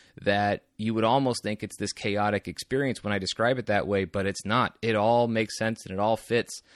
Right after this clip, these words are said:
uh, and all of those emotions feel very natural as you're going through the paces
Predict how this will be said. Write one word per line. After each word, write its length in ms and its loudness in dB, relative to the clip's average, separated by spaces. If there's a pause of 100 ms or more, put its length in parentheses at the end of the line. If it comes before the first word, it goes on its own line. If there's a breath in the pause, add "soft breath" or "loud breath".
(300 loud breath)
uh, 160 -2
and 140 -2
all 140 4
of 80 0
those 160 2
emotions 340 0
feel 160 -2
very 240 2
natural 400 0
as 100 -2
you're 100 -4
going 260 0
through 160 -4
the 80 -2
paces 580 -4